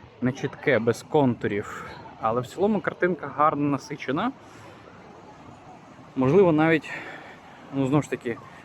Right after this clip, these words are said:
різкості, типу, якось не вистачає. Але в цілому плавно. От.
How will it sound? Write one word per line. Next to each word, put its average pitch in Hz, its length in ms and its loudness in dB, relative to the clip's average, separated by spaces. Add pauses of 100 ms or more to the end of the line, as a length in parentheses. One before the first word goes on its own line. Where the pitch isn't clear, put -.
(120)
різкості, - 480 0
типу, 113 240 -6
якось 113 320 -8
не 117 80 0
вистачає. 110 600 -2 (340)
Але 135 200 4
в 156 40 0
цілому 208 520 2
плавно. 214 500 2 (1700)
От. 139 240 -4